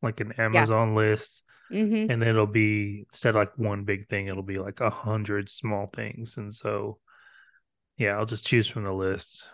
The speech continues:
Speaker 1: Uh, with her, if there's something that I just can't quite pull the trigger on, for example, there's this, uh, uh, folding table that goes on my smoker.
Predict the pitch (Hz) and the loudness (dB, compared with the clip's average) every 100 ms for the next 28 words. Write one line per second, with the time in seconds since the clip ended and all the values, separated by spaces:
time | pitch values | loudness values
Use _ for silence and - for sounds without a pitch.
0 | - 139 107 110 117 - 156 160 165 - | -8 0 2 4 4 8 8 10 6 2
1 | - - - _ _ _ _ _ _ _ | -10 -20 -20 _ _ _ _ _ _ _
2 | 147 - 190 - 202 185 185 139 123 120 | 4 8 6 8 4 6 6 6 4 4
3 | 120 - - 151 - - - 139 135 143 | 0 -6 -4 -4 -4 -4 2 2 4 2
4 | 113 - 123 117 123 127 131 127 - _ | 2 2 2 2 2 2 0 -2 -8 _
5 | _ _ 117 113 120 117 110 113 110 110 | _ _ -2 4 4 4 4 4 4 2
6 | 104 - - 104 104 - _ _ _ _ | -2 -4 -6 -4 -6 -8 _ _ _ _
7 | _ _ _ _ _ - 135 120 113 113 | _ _ _ _ _ -8 -4 -4 -4 -8
8 | - 131 127 113 110 107 - 117 107 104 | 0 6 6 6 4 0 0 2 2 0
9 | 104 104 _ _ 135 123 120 113 104 104 | -4 -4 _ _ -12 -8 0 2 2 0
10 | 101 95 - 104 104 120 113 | -2 -6 -2 2 2 0 -2